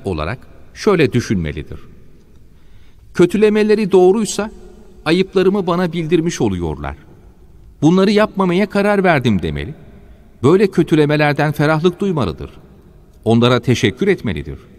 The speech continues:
İmam-ı Ebu Yusuf Hazretleri, kendisinden nasihat isteyen Halife Harun Reşit Hazretlerine hitaben buyuruyor ki, "Doğruluktan ayrılma.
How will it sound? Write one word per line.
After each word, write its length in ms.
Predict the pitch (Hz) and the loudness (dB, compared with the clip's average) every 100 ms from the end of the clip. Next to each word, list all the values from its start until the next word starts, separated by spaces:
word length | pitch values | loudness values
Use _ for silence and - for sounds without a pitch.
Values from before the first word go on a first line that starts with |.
| - - - - - - - - - - - | -20 -20 -20 -20 -20 -20 -20 -20 -20 -14 -2
İmam-ı 420 | 110 127 127 123 | 0 2 2 2
Ebu 300 | 107 104 110 | 0 2 2
Yusuf 320 | 98 - - | 0 -2 -2
Hazretleri, 580 | 101 92 92 - 123 196 - - - | -2 -2 -4 -2 -4 -4 -12 -20 -4
kendisinden 640 | 123 131 127 139 143 135 | 0 0 0 0 0 0
nasihat 420 | 127 - 120 139 | -2 0 -2 0
isteyen 440 | 139 - 135 123 117 - - | -4 0 0 0 -2 -10 -2
Halife 400 | 123 139 131 117 | 0 2 2 -2
Harun 540 | 113 127 131 131 123 | 0 2 2 2 2
Reşit 320 | 123 - 131 | 0 0 -4
Hazretlerine 680 | 120 117 117 - 117 113 110 | -2 0 -2 0 -2 0 0
hitaben 560 | 113 120 110 113 107 101 | -2 -2 -2 0 -2 0
buyuruyor 380 | 104 127 208 | 0 0 -2
ki, 160 | - 92 - - - - - - - - - - - - - - - - | -4 -8 -10 -20 -20 -20 -20 -20 -20 -20 -20 -20 -20 -20 -20 -20 -20 0
"Doğruluktan 640 | 139 170 220 226 226 233 | 4 6 4 0 0 0
ayrılma. 500 | 185 160 151 170 87 | 2 2 2 0 -2